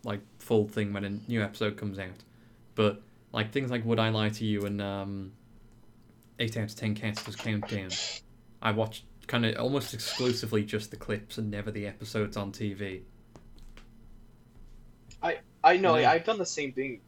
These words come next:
Speaker 2: And at
Speaker 1: That's a
Speaker 2: some
Speaker 1: bad
Speaker 2: point, you're
Speaker 1: habit.
Speaker 2: like, "Why don't I just watch the show? Like, what am I do-, like"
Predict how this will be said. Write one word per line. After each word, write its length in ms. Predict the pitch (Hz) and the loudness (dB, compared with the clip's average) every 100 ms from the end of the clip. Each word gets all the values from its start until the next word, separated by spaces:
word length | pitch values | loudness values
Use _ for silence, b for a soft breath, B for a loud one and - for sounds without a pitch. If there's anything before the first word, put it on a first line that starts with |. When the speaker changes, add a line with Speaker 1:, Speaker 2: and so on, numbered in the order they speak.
| - _ | -20 _
Speaker 2:
And 140 | 156 170 | 2 4
at 20 | 139 | 4
Speaker 1:
That's 140 | - | 2
a 20 | |
Speaker 2:
some 120 | 220 208 | 2 2
Speaker 1:
bad 80 | |
Speaker 2:
point, 140 | 214 190 | 2 0
you're 80 | 180 | 2
Speaker 1:
habit. 160 | 170 | -2
Speaker 2:
like, 80 | - | -2
"Why 120 | 156 175 | -4 -2
don't 140 | 185 | -4
I 80 | 170 | -6
just 200 | 156 143 - | -8 -14 -8
watch 280 | 123 123 - | -8 -6 -10
the 80 | - | -10
show? 420 | - 101 101 95 - - - - - - - | -8 -8 -8 -12 -18 -20 -20 -20 -20 -20 -16
Like, 160 | 147 135 | -12 -8
what 160 | 147 160 | -8 -6
am 80 | |
I 120 | 151 131 | -8 -8
do-, 180 | - - - | -14 -20 -16
like" 120 | - | -16